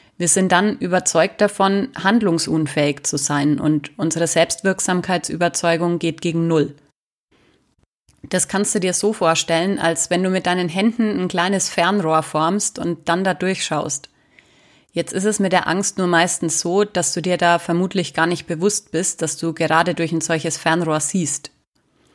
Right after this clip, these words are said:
Außerdem erzeugen wir durch das Festhalten an unserer Angst, sowie durch das Festhalten an allem, Leid. Wir geben der Situation noch mehr Spannung, als sie ohnehin schon hat und machen den Schmerz zu Leid,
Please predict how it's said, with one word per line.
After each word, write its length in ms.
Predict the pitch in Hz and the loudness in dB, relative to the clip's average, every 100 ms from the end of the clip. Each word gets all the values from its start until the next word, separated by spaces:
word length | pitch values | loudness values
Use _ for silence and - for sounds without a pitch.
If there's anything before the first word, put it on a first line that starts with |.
| _ _ _ _ _ | _ _ _ _ _
Außerdem 640 | - 180 220 202 208 220 - _ | 0 2 2 4 4 2 -2 _
erzeugen 420 | 165 - 185 190 | -4 0 2 2
wir 120 | 180 175 | 0 0
durch 180 | 175 | -2
das 160 | - - | -4 -2
Festhalten 680 | - 202 - 175 160 165 156 | 0 0 0 0 2 2 0
an 120 | 143 | 0
unserer 380 | 151 - 147 156 | 0 0 -2 0
Angst, 440 | 156 202 - - - - _ | -2 -2 -4 -10 -20 -20 _
sowie 300 | - 170 170 | -4 -2 0
durch 200 | 170 160 | -2 -4
das 140 | 170 - | -6 -2
Festhalten 640 | 190 196 - 175 160 165 | -2 -2 0 0 0 0
an 140 | 156 - | -2 0
allem, 460 | 180 165 160 190 - _ _ - | 2 2 0 -2 -6 _ _ -8
Leid. 520 | 160 160 160 - - _ _ _ _ _ _ _ _ | 0 2 2 -2 -10 _ _ _ _ _ _ _ _
Wir 140 | 165 165 | -4 0
geben 260 | 190 208 | 2 2
der 100 | 190 | 2
Situation 680 | 190 202 196 185 - 190 196 | 0 0 0 0 -2 -2 0
noch 180 | 202 226 | 0 0
mehr 200 | 190 156 | 0 0
Spannung, 480 | - - 165 185 202 | 0 0 0 0 -2
als 240 | 165 165 | -2 -2
sie 100 | - | -2
ohnehin 420 | - 175 165 214 220 | 0 0 2 2 2
schon 300 | 170 156 151 | 2 0 -2
hat 240 | 151 - | -4 -4
und 360 | 156 156 - 180 | -4 -4 -6 -4
machen 320 | 165 165 185 | -2 0 0
den 160 | 170 | 0
Schmerz 440 | 165 160 180 - - | 0 0 0 0 -4
zu 160 | - | -2
Leid, 500 | 170 165 190 - - | 2 4 4 0 -8